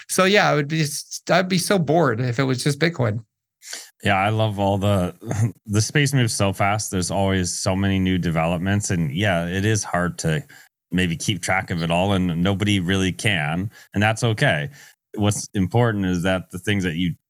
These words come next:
Speaker 2: do manage to find the time to stay on top of and keep track of are always interesting. There's always new developments. Things are always pushing the technology and, like you said,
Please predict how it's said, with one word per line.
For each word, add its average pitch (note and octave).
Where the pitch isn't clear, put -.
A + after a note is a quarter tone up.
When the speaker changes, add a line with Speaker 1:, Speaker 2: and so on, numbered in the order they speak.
Speaker 2:
do A2+
manage G2
to G2
find F2+
the F2+
time F2+
to G2
stay -
on F2+
top F2
of F#2+
and E2+
keep F2
track E2
of E2+
are F2
always B2
interesting. F#2+
There's F2
always A2+
new A#2
developments. F2
Things F#2+
are F#2
always G2
pushing A2+
the G2+
technology F#2+
and, F2
like F2
you F#2
said, D2+